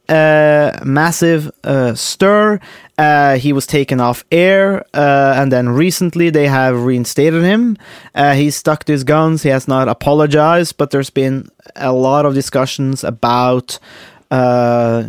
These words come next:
this tweet, uh, the, uh, politics and the language. And then I thought, you know, we ne-, we need to, uh, bring a friend of the podcast back on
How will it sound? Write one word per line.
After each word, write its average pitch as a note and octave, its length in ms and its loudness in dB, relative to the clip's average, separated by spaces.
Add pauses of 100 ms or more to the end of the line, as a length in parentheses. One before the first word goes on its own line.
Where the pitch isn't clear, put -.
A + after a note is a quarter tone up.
this - 260 -12
tweet, D3 640 -4
uh, G#2 560 -4
the, A2+ 220 -2
uh, G#2+ 120 -2 (100)
politics C#3+ 920 -2
and A#2+ 220 -2
the A2+ 80 -2
language. A2+ 640 -2
And C#3 160 -2
then F3 320 0 (280)
I C#3 120 -4
thought, E3+ 400 -2 (220)
you C#3+ 120 -6
know, D3 180 0
we D3 180 -2
ne-, C#3+ 160 -2
we C3+ 120 -4
need C#3+ 240 -2
to, C#3 520 0
uh, C3 40 -2
bring C3+ 420 -2
a B2+ 220 0
friend C3+ 380 -4
of B2 100 -4
the B2 80 -4
podcast B2 460 -4
back A#2+ 260 -4
on C3 340 -2